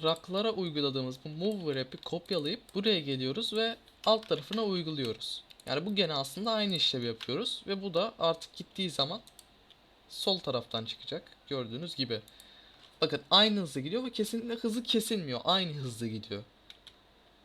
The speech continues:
Mesela ben buradan dönüyorum fakat yine de aynı hızdan gitmeye devam ediyor. Çünkü biz o yöne iteledik. Mesela ben şu an alt tarafa baktığımda ben bunu bu şekilde ittiğim zaman hem bu s-, bu obje bu yöne bakarkenki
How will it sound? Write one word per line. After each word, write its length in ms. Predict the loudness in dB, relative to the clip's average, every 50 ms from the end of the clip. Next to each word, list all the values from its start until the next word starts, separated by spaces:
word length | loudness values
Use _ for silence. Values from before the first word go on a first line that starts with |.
| -20 -20 -8
Mesela 260 | 0 4 4 4 6
ben 200 | 6 4 4 4
buradan 260 | 0 0 0 2 2 2
dönüyorum 280 | 0 0 0 -2 -2 -4
fakat 300 | -4 -4 -4 -4 -2 -2
yine 160 | -2 0 2
de 60 | 2
aynı 300 | 2 2 2 0 0 -2
hızdan 280 | -2 0 0 0 0 -2
gitmeye 280 | -4 -4 -2 -2 2 2
devam 180 | 2 2 2
ediyor. 180 | 0 -2 -2 -4
Çünkü 280 | -4 -4 -4 -4 -4 -4
biz 180 | -2 0 2
o 160 | 2 2 2 0 -4 -12 -20 -20 -20 -10 -2 2
yöne 320 | 2 4 4 4 2 0 -2 -4
iteledik. 480 | -6 -2 -2 -2 -2 -2 -4 -8 -8 -8
Mesela 340 | -6 0 4 4 4 4 4 4
ben 140 | 4 4 2
şu 180 | 2 0 -2
an 120 | -2 -2 0
alt 240 | -2 -2 -2 0 0
tarafa 360 | 0 0 0 0 -2 0 2
baktığımda 560 | 2 2 2 0 -6 -8 -6 -4 -4 -4 -2
ben 220 | -2 -2 -2 -2 -4
bunu 180 | -4 -6 -4
bu 80 | -2 -2
şekilde 360 | -2 -2 -2 -4 -4 -2 -2
ittiğim 420 | -2 -2 -4 -6 -6 -4 -4 -2 -2
zaman 320 | 0 0 0 0 -2 -4 -8 -16 -20 -20 -20 -20 -20 -20 -20 -20 -20 -20 -20 -20 -20 -20 -20 -20 -20 -20 -20 -20 -20 -4 2
hem 220 | 4 4 4 4 0 -12 -12
bu 220 | -6 -4 -2 -2
s-, 260 | -2 -2 -4 -8 -10 -12 -16 -18 -10
bu 220 | -4 -2 -2 0 0
obje 480 | 2 0 0 0 0 0 0 0 0 -4 -8 -18 -20 -10 -2 0
bu 100 | 2 4
yöne 300 | 4 4 4 2 2 2
bakarkenki 600 | 0 2 2 0 0 0 0 -2 -4 -4 -6